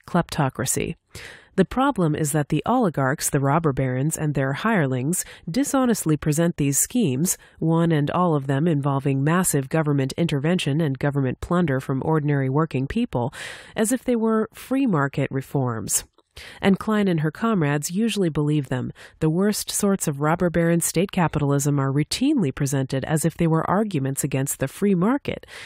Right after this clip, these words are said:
even though pervasive government monopoly, government regulation, government confiscation, government contracting, and government finance have nothing even remotely to do with free markets. I'd like to suggest that this confusion needs to be exposed and combated.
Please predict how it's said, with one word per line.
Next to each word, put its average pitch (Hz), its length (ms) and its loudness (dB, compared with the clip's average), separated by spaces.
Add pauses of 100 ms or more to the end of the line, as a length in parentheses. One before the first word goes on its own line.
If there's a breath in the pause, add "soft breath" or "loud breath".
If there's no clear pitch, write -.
(140 loud breath)
even 190 240 2
though 151 140 2
pervasive 151 600 0
government 156 440 0
monopoly, 190 580 0 (220 soft breath)
government 147 400 2
regulation, 156 680 2 (220)
government 139 420 2
confiscation, 147 880 0 (300 loud breath)
government 139 420 0
contracting, 147 720 0 (240 loud breath)
and 233 180 2
government 202 420 2
finance 160 560 2
have 151 240 0
nothing 170 460 2
even 151 260 0
remotely 143 540 2
to 143 120 -4
do 135 300 2
with 139 200 -2
free 147 200 0
markets. - 640 -2 (1040 loud breath)
I'd 285 160 0
like 294 200 2
to 190 100 0
suggest 151 500 0
that 147 140 -2
this 143 160 0
confusion 180 600 2
needs 165 280 2
to 165 80 0
be 143 140 2
exposed 202 640 0
and 175 200 0
combated. 147 580 -2